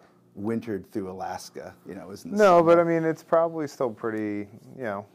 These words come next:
Speaker 2: what's the highest temperature at that point? It's still
Speaker 1: It,
Speaker 2: probably pretty
Speaker 1: it,
Speaker 2: low, right?
Speaker 1: Uh, in the, in the middle of summer, because the days are so long, I remember solstice, it was like, the sun barely set. It was, like, twenty-one hours of daylight.
Speaker 2: Oh, that's right. Yeah, yeah.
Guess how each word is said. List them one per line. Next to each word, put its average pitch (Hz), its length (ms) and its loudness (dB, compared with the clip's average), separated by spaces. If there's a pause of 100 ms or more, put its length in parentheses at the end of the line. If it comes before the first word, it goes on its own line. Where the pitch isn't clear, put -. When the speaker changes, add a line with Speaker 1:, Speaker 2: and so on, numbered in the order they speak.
(120)
Speaker 2:
what's 120 260 -4
the 120 80 0
highest 120 320 2
temperature 131 380 -10
at 82 80 -12
that 82 180 -10
point? 90 220 -16
It's 101 100 -18
still - 120 -2
Speaker 1:
It, - 80 -2
Speaker 2:
probably 92 420 -6 (140)
pretty - 200 -12
Speaker 1:
it, 87 80 -6
Speaker 2:
low, 117 240 -10
right? 90 240 -8 (420)
Speaker 1:
Uh, 254 340 -4
in 247 120 -2
the, 240 260 -2
in 240 160 2
the 226 60 2
middle 247 300 2
of 139 100 2
summer, 139 460 2
because 170 380 -2
the 127 100 -2
days 113 440 -4
are 151 80 -4
so 156 240 -2
long, 156 240 -2
I 151 40 -2
remember 180 300 -2
solstice, - 1000 -6
it 113 100 -4
was 107 220 -8
like, 104 260 -2 (280)
the 110 100 -10
sun 196 300 -4
barely 117 500 -2
set. 131 380 -6
It 92 80 -4
was, 95 100 -14
like, - 140 -10 (160)
twenty-one 131 580 -6
hours 101 400 -8
of 92 220 -20
daylight. 104 360 -8
Speaker 2:
Oh, 156 160 -4
that's 113 200 -10
right. 139 260 -6
Yeah, 123 300 0
yeah. 139 200 -6